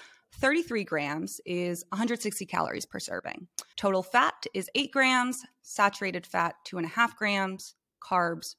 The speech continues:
twenty-two grams, total sugars eleven grams. This includes added sugars, eleven grams, and protein,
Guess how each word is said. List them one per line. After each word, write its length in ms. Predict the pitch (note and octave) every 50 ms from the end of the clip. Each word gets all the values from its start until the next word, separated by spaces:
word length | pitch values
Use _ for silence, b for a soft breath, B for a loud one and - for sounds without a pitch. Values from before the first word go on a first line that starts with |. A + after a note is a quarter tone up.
| _ _
twenty-two 540 | - - F3+ E3+ D#3+ D#3 - - C#4+ C#4+ B3+
grams, 560 | A#3 B3 A#3+ A3+ A3 G#3+ G#3+ G#3+ A3 - - - _ _ _ _ _ _ _ _ -
total 360 | - G#3+ G3 A3 C#4+ D#4+ E4
sugars 580 | - - B3 A3+ G3 G3 G3 F#3+ F#3 F#3 - - _ -
eleven 520 | F3+ F3+ F3 F#3+ A#3+ B3+ A#3+ A3 F#3+ F3+
grams. 640 | E3 D#3+ E3+ E3 D#3+ D#3+ D#3+ E3 F3+ E3+ - - - -
This 180 | - F3 E3+ -
includes 300 | E3+ E3+ - E3+ D#3 -
added 240 | - F3+ E3+ E3 D#3
sugars, 360 | - E3+ D#3+ D#3 D3+ D#3 - -
eleven 260 | - D#3+ D#3 - D#3+
grams, 460 | D#3+ - C#3+ C3 B2+ C#3+ - - - _ _ _ _ -
and 120 | F3+ E3+
protein, 540 | - - D#3+ D3 - - E3 D#3+ D3+ D#3+ E3+